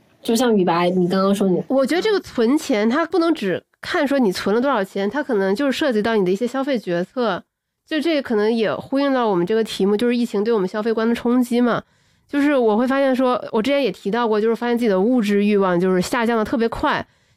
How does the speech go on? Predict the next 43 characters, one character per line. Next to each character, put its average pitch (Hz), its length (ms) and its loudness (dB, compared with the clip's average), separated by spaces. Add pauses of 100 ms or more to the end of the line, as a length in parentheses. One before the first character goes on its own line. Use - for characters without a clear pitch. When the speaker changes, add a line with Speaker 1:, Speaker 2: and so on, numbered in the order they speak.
Speaker 2:
就 294 100 0
如 247 160 4
果 302 140 2
有 277 180 2
必 254 140 -2
要 262 160 2
的 214 80 0
生 339 220 0
活 208 120 0
用 196 180 2
品， 180 220 0
就 202 140 0
可 208 140 0
能 254 100 2
会 208 280 2
比 - 120 -8
如 165 80 0
说 185 140 0
在 180 320 -6
拼 - 160 -4
多 220 80 2
多 254 100 2
上 254 160 2
购 190 100 0
买， 165 200 0
或 254 160 -2
者 214 100 2
直 185 140 -2
接 202 120 0
在 226 160 -2
一 220 140 -2
些， 220 260 -4 (460)
呃， 185 240 -2
方 330 240 2
便 302 220 2
的 202 80 2
买 190 120 2
菜 233 140 0
软 208 160 2
件 220 100 0
上 233 140 0
购 196 140 0
买。 156 240 0